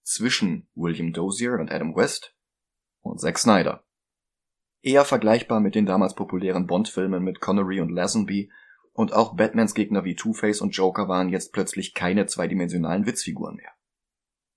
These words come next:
Nebenbei war Adams dann noch beteiligt an der Entstehung von Figuren wie Man-Bat oder Ra's al Ghul plus Talia und der League of Assassins, auch bekannt als League of Shadows.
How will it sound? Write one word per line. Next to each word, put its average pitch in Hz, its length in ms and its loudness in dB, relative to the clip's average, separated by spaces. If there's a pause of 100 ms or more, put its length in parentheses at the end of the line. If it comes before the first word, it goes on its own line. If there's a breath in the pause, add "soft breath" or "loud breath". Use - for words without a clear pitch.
(160)
Nebenbei 120 520 6
war - 140 2
Adams 127 240 0
dann 120 140 2
noch 117 100 0
beteiligt 110 460 -2
an 98 80 -2
der 101 120 0
Entstehung 107 380 0
von 95 160 -4
Figuren 92 420 -4
wie 85 100 -6
Man-Bat 85 640 -2
oder 87 280 -2 (220 loud breath)
Ra's 82 280 0
al 85 140 0
Ghul 110 300 2
plus - 400 -4
Talia 92 420 -2
und 101 220 -2
der 78 100 -2
League 90 180 -8
of - 100 -6
Assassins, 82 600 -4 (240)
auch 82 160 -8
bekannt 82 280 -6
als 87 160 -8
League 92 200 -2
of 92 100 0
Shadows. 113 540 2